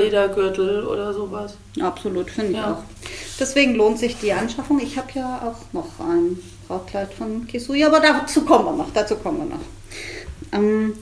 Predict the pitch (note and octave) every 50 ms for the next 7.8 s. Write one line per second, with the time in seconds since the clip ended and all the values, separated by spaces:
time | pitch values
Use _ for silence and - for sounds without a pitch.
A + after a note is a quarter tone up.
0 | - - - - - - - - G#3 B3+ B3+ D4 C#4 C#4 - A#3+ A#3+ A#3+ A3+ A3+
1 | - - F3+ F#3 F#3 - - G3 F#3+ F#3+ F#3+ - G3+ F#3 F#3 E3+ D#3+ D#3+ F3+ G3
2 | F#3+ - - - D#3 D#3 D#3 - D3+ D3+ D3+ D3 - - - - - - - -
3 | D3+ - - - - - D#3+ - D#3+ E3 - A3 G#3+ - - B3 - - - A#3+
4 | A3 A3 G3+ - - - F3 F3+ F#3+ G3 F#3+ F#3+ - - F3+ - - F3+ F#3+ -
5 | - C4 A#3 - A#3+ A#3 G#3+ - - G3+ F#3 F#3 F3+ F3+ F3+ - F#3+ F#3 F#3 F3+
6 | - - - - - - - G3+ G#3+ G#3+ - - G#3+ G#3 - - G#3+ G#3+ G3 -
7 | - G3 F#3+ F3+ - F#3+ F#3+ - - F3 E3 - - - -